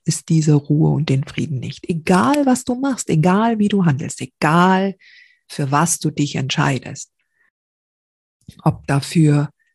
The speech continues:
die, die Tür vor der Nase zumachen und ihn wieder herauskomplimentieren und sagen, "Nein, du kommst hier nicht rein."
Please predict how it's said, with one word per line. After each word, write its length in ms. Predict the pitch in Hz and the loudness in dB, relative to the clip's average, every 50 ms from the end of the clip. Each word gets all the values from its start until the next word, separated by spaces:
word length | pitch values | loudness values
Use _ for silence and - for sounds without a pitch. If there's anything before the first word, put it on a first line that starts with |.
| _ _ _ _ _ _ _ - - | _ _ _ _ _ _ _ -4 -2
die, 320 | 147 139 131 123 127 127 | 0 0 0 -2 -4 -6
die 220 | - 139 131 - | -8 -10 -10 -8
Tür 260 | - - 190 190 185 170 | -2 2 4 4 4 4
vor 160 | - 170 151 | 2 2 2
der 140 | 151 147 139 | 2 2 2
Nase 500 | 147 180 226 254 254 240 240 233 233 - | 4 4 4 4 2 4 2 2 0 0
zumachen 760 | - - 214 208 202 196 196 196 202 196 190 185 185 185 190 | -2 -2 -2 0 0 0 0 0 0 -2 -4 -4 -4 -4 -4
und 220 | - 143 143 151 | -6 -6 -6 -6
ihn 160 | 143 135 131 | -6 -6 -4
wieder 240 | 131 127 135 120 120 | -4 -4 -4 -2 -2
herauskomplimentieren 1300 | 123 131 135 - 165 190 233 240 - - - 214 208 208 - 190 180 175 170 170 170 - - 175 170 165 160 | -2 -2 -2 0 2 4 4 4 2 0 -4 -4 -4 -2 0 0 2 2 2 0 0 -4 -4 -2 -2 -2 -2
und 100 | 147 - | -6 -8
sagen, 260 | - - - 160 139 | -8 -10 -10 -8 -8
"Nein, 280 | 131 - 165 175 196 190 | -4 -2 -2 -2 -2 -2
du 80 | - | -6
kommst 280 | - - 170 151 - - | -4 -4 -4 -4 -4 -4
hier 100 | - 139 | -2 -2
nicht 220 | 151 202 - - | -2 -2 -4 -6
rein." 280 | - 117 117 247 247 | -6 -6 -6 -8 -12